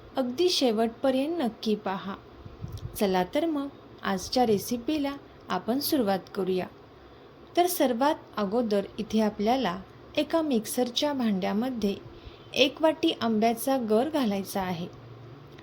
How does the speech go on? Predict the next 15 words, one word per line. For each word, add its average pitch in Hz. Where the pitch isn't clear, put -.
आता 262
आपण 302
हा 311
गर 220
मिक्सरला 247
बारीक 226
करून 240
घेणार 202
आहोत. 180
बारीक 269
करून 320
घेतल्यानंतर 226
पाहू 262
शकता 233
तुम्ही 240